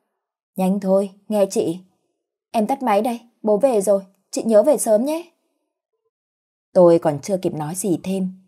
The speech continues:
đầu bên kia đã vang lên tiếng tút tút. Muốn gọi lại, nhưng không thể, đành ngồi ôm lấy cái điện thoại mà khóc nức nở. Thực sự lúc này, tôi muốn bay về nhà,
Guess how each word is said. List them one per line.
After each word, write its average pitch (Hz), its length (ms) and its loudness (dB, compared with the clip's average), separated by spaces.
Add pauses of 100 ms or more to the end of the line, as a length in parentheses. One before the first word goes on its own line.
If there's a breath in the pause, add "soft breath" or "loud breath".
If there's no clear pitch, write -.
(160)
đầu 170 180 2
bên 175 200 0
kia 175 280 2
đã 165 140 -2
vang 185 160 -4
lên 175 240 0
tiếng 175 200 -2
tút 269 200 -8
tút. 277 200 -4 (560)
Muốn 170 200 -4
gọi 185 200 -2
lại, 165 240 -4 (260)
nhưng 190 220 0
không 180 200 -4
thể, 165 300 -2 (500)
đành 170 280 0
ngồi 165 120 0
ôm 208 200 -4
lấy 185 140 -2
cái 220 120 -8
điện 220 180 -6
thoại - 240 -8
mà 151 180 -8
khóc 247 200 -14
nức 254 200 -10
nở. 170 220 -2 (1300)
Thực 180 140 2
sự 151 240 -4
lúc 262 200 -6
này, 165 360 -4 (240)
tôi 190 200 6
muốn 180 160 0
bay 214 140 -4
về 185 220 2
nhà, 151 360 -6